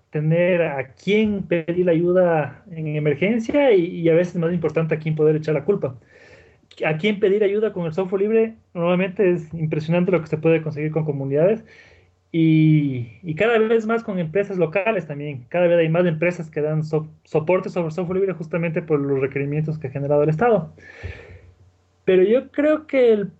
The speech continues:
una de las fallas más grandes que se ha tenido, si es que hablamos desde el punto de vista del gobierno, es que ha habido muy poca promoción sobre qué es el software libre al nivel de la ciudadanía, ¿no?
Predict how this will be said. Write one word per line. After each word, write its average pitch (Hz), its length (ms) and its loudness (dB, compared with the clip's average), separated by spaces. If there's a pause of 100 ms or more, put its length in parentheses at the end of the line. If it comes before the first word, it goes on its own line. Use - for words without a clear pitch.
(440)
una 233 220 -2
de 240 100 2
las 175 180 2
fallas 202 440 0
más 190 140 0
grandes 190 420 -2
que - 100 -14
se 160 100 -4
ha 156 60 -2
tenido, 156 380 0
si - 140 -8
es - 80 -8
que - 100 -2
hablamos 160 340 4
desde 139 260 0
el - 80 -16
punto 160 340 0
de 151 100 4
vista 160 720 4
del 147 120 -4
gobierno, 185 520 2
es 202 280 2
que 180 120 0
ha - 20 2
habido 196 240 4
muy 233 180 -2
poca 233 400 0
promoción 180 640 -2
sobre 156 260 0
qué 180 220 4
es 170 80 2
el 156 80 -2
software 160 340 0
libre 165 220 4
al 151 100 0
nivel 147 200 -2
de 160 60 2
la 151 100 0
ciudadanía, 139 520 -2
¿no? 131 180 -6